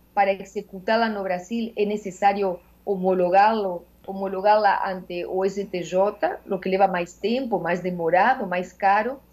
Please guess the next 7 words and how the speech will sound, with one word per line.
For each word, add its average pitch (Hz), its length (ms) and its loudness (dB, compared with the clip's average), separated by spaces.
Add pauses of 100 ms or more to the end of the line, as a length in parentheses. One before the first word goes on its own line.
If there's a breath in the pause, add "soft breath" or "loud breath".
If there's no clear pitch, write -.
(340 soft breath)
Por 254 120 -2
eso 359 220 -12
que, 277 300 -12 (340 soft breath)
eh, 185 300 0
eu 233 180 2
entendo 277 520 0
que 254 380 0